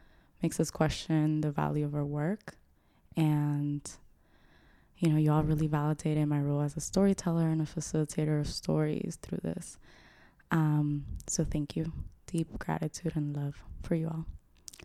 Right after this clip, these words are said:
And speaking of storytelling,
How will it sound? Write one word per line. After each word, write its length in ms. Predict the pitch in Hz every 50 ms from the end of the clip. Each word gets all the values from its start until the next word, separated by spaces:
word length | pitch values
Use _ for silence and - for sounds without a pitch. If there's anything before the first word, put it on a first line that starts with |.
| _ _ _ _ _ _ _ _ _ _ - - - - -
And 360 | 190 190 190 185 185 185 180 175
speaking 560 | - - - - - 160 - - 160 165 160
of 120 | 156 156
storytelling, 1000 | - - - 165 151 147 147 147 151 - - 156 147 151 151 170 190 220 226